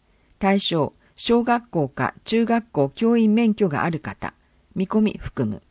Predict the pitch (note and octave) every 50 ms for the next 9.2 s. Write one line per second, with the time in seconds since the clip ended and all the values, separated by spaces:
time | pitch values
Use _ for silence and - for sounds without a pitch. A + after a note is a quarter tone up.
0 | _ _ _ _ _ _ _ _ _ _ _ _ - F3+ G3 G3+ G3 F#3 D#3+ E3
1 | D3 B2+ A#2 - _ _ _ _ - - C4 B3+ - - - - A#3 A3 G#3 -
2 | - C#3 B2 G#2+ F2 A#2 B2 D#3 E3+ E3+ A3 A3 G3+ G3 F3+ - D#3+ C3+ - G2+
3 | - _ _ _ _ _ _ _ _ _ _ _ _ _ _ _ _ _ _ _
4 | _ _ _ _ _ _ _ _ _ _ - - G3 G3 C#3+ - - _ _ _
5 | _ _ _ _ - G#3 G#3 - C4+ A#3+ C4 B3+ - A3+ G#3+ - - G#3 A3 A3
6 | G3 E3+ D3+ - _ - - A#3+ A#3+ B3 A#3+ A3 - G#3+ A3+ - - G3 A3 A3+
7 | G3+ D3+ A2 G2 A2+ G#2+ F2+ - _ _ _ _ _ _ _ _ _ _ _ _
8 | _ _ _ _ _ _ _ _ _ _ _ _ _ - F#3+ G3 G3+ F#3+ E3+ E3
9 | D3+ C3 -